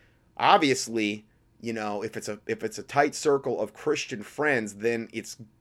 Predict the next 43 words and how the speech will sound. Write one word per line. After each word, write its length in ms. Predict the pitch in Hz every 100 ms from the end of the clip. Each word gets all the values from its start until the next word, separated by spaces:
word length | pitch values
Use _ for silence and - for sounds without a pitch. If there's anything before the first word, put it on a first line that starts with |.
| _ -
gonna 260 | 165 165
be, 280 | 143 151 143
you 180 | 127 135
know, 320 | 120 110 107 - _ _ _ _ _ _ _ -
um, 520 | - 107 104 98 90 _ _ _ _ _ _ _ _ _ _ _ _
can 160 | - 123
be 140 | 127
a 80 | 117
lot 280 | 120 131 135
more 600 | 127 123 117 110 104 95 _ _ _ _ -
effective, 640 | - - 135 - 104 92 87 _ _
and, 440 | 110 104 98 92 92
um, 340 | 90 87 90 -
you 120 | 117
don't 80 | 120
have 120 | 147
to 80 | 127
worry 160 | 135
about 180 | 135 131
the 60 | 135
five 300 | - 135 139
oh 40 |
one 160 | 143 139
C 300 | - 127 127
three, 420 | 131 127 127 127
you 80 | 113
don't 100 | 113
gotta 220 | 135 139
worry 160 | 139 139
about 180 | 135
no 80 | 143
fema 420 | 135 131 143 139 -
clergy 320 | 139 143 151
response 640 | 147 - 127 131 131 127
team. 480 | - 131 127 120 123 - - - -
If 80 | -
you're 120 | 131
reading 180 | 135 143
a 40 | 143
K 220 | 156 151
J 220 | 139 147
V 180 | 135 151
Bible 720 | 123 131 135 131 135 131